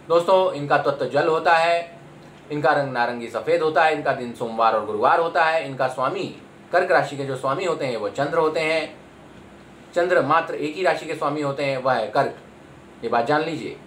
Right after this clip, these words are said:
इनका जो होता है भाग्य अंक होता है दो, सात, ग्यारह, सोलह, बीस, पच्चीस। दोस्तों, बहुत ही प्रेरक स्वभाव होता है इनका, अत्यधिक कल्पनाशील होते हैं ये, बहुत वफादार होते हैं,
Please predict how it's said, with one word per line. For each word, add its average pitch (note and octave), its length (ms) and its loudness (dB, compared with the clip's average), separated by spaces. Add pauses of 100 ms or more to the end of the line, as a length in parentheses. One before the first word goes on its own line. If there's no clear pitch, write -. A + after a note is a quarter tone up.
(1600)
इनका D3+ 260 2
जो F3+ 140 -2
होता D#3 220 0
है E3 220 2
भाग्य D#3+ 260 -2
अंक D#3 140 -4
होता D#3 220 0
है C3+ 120 2
दो, D3 140 0
सात, D3 320 2
ग्यारह, C3+ 360 2
सोलह, C3 320 0
बीस, A#2 240 -6
पच्चीस। F3 640 -6 (1200)
दोस्तों, F3 640 4 (1900)
बहुत F3 240 2
ही F#3+ 60 -4
प्रेरक F3 480 2
स्वभाव D#3 340 2
होता D#3+ 200 0
है D#3 120 -2
इनका, D#3 240 2
अत्यधिक D3+ 680 -2 (340)
कल्पनाशील E3 680 0
होते E3 220 -4
हैं D#3+ 160 -2
ये, D#3 220 0
बहुत C#3 280 2
वफादार B2+ 500 2
होते E3+ 280 0
हैं, D#3+ 340 -6